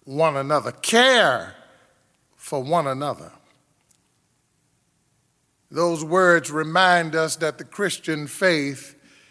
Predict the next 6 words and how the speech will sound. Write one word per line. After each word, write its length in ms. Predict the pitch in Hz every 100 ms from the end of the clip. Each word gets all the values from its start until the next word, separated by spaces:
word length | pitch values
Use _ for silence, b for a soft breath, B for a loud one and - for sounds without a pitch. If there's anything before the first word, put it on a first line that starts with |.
| b b
is 180 | 156 139
not 400 | 175 170 151 - - - -
individualistic, 1800 | 180 175 156 147 120 170 127 143 139 131 147 160 - - 143 _ - - _ _ _ _ _ _ _ _
is 160 | 147 131
not 360 | 175 165 - -
privatized. 1300 | 185 175 160 139 139 - 156 131 117 120 123 -